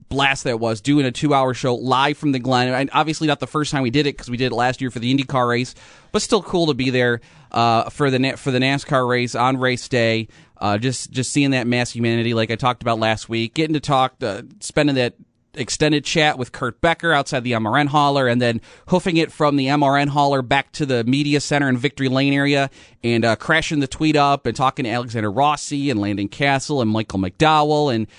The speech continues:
chatting with some fans from Western New York there. Uh, it was just really cool, and, and getting Jeff Gluck and Bob Pockrass on there live and in person. Uh, that was really fun. So I'm, I'm glad it worked out, and, uh, we were able to do the show live, 'cause,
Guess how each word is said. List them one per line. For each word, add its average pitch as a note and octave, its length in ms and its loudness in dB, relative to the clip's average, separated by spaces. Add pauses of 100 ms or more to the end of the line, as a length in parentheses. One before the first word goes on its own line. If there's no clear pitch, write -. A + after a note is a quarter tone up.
(200)
chatting D3+ 340 0
with B2+ 140 -2
some A2 140 -4
fans D#3 420 0
from C3+ 140 -4
Western C3 260 -6
New A#2+ 60 -4
York C#3+ 400 0
there. C#3 340 2 (340)
Uh, A#2+ 280 4
it C3+ 60 2
was D3 120 0
just C#3+ 160 -2
really C#3+ 240 2
cool, D3 400 0
and, A#2 220 -2
and A#2 160 0
getting B2 180 0
Jeff A2+ 240 -4
Gluck D3+ 300 0
and A#2 100 -4
Bob A2+ 240 0
Pockrass C#3+ 480 -2
on C3+ 140 2
there C3+ 120 0
live C3 360 2
and C3+ 80 -4
in B2+ 100 -4
person. C3 460 -4 (360)
Uh, A2+ 160 4
that B2+ 200 0
was A#2+ 180 -4
really C3+ 240 2
fun. A#2+ 380 0
So - 120 -4
I'm, A#2+ 160 -2
I'm A#2 140 0
glad C#3+ 300 2
it A#2 100 -2
worked C3 300 -2
out, C#3+ 280 0
and, A2+ 320 -2
uh, G#2+ 140 0
we A#2 160 -2
were A#2+ 80 0
able A#2 160 -4
to G#2+ 60 -4
do A#2+ 80 -2
the A2+ 80 0
show A2 180 -2
live, A2+ 460 2
'cause, G#2 280 -6